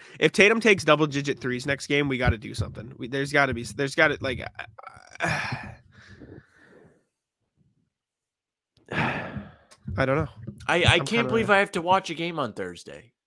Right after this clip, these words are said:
Speaker 2: I can't believe it.
Speaker 1: Our pod schedule's messed up too now.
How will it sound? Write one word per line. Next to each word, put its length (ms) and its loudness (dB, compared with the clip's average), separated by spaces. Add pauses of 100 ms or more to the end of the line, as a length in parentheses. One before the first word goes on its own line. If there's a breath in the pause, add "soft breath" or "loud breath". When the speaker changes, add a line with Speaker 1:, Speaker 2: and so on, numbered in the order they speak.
(100)
Speaker 2:
I 60 2
can't 260 0
believe 340 0
it. 140 -12 (3000 loud breath)
Speaker 1:
Our 100 0
pod 280 2
schedule's 320 -8
messed 180 -10
up 120 -8
too 160 -6
now. 180 -6